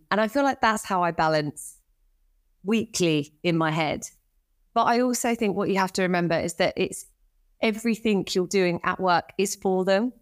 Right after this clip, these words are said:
So it's, it's very important not to feel guilty. And it, it's easier said than done, but not to feel guilty, because even if, when you are back at work,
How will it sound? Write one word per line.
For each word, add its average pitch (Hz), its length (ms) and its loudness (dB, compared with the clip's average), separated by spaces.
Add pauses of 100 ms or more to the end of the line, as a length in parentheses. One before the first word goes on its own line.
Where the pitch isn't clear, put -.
(540)
So 214 240 2
it's, 202 200 -4 (360)
it's 226 220 -8
very 233 260 2
important 214 400 -4
not 214 220 -18
to - 100 -10
feel 202 180 0
guilty. 180 640 0 (160)
And 180 160 0
it, - 160 -6 (220)
it's 190 200 -4
easier 190 320 0
said 175 200 -2
than 175 140 -2
done, 165 320 2
but 165 120 -8
not 202 240 2
to - 80 -8
feel 202 100 -2
guilty, 208 320 0
because 208 280 -4
even 214 260 0
if, 202 80 -2
when 196 200 0
you 190 180 0
are 175 220 2
back 170 260 -2
at - 80 -6
work, 165 300 2